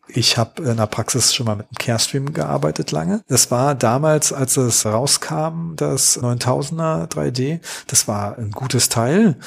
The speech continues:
aber mittlerweile ist es Krieg der Ameisen. Also <laughs> muss man ganz klar sagen. Denn manche Orange D V Ts sind, das ist auch Krieg der Ameisen. Da,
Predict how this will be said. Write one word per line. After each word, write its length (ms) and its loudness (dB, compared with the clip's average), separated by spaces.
aber 140 2
mittlerweile 420 0
ist 120 0
es 80 2
Krieg 220 -2
der 120 0
Ameisen. 520 -6
Also 380 0
<laughs> 520 -8
muss 140 2
man 80 4
ganz 220 0
klar 180 -2
sagen. 480 -2
Denn 220 2
manche 420 2
Orange 360 2
D 120 2
V 180 0
Ts 580 2
sind, 420 -2
das 180 -2
ist 140 0
auch 180 -4
Krieg 220 -2
der 160 0
Ameisen. 680 -4
Da, 160 2